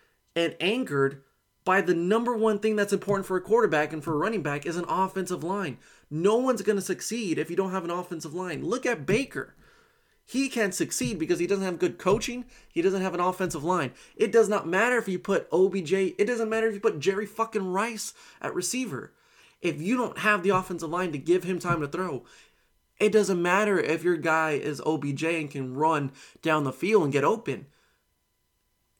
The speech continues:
He's gonna be open in three seconds. He has time to throw for one and has to throw a check down. Same thing in,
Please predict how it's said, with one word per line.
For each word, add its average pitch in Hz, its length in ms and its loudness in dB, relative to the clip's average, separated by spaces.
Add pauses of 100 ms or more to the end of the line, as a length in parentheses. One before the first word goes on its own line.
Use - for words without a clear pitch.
(220)
He's 220 220 0
gonna 220 160 2
be 190 120 6
open 202 220 4
in 156 100 0
three 190 200 0
seconds. 196 440 0
He 190 140 -2
has 175 200 0
time 170 340 0
to 151 60 -2
throw 156 220 0
for 147 140 -4
one 123 400 -6
and 139 100 -2
has 165 220 -2
to - 60 -18
throw 147 200 0
a 131 40 0
check 120 280 -8
down. - 160 -20 (680)
Same 233 440 -2
thing 202 480 2 (520)
in, 175 500 0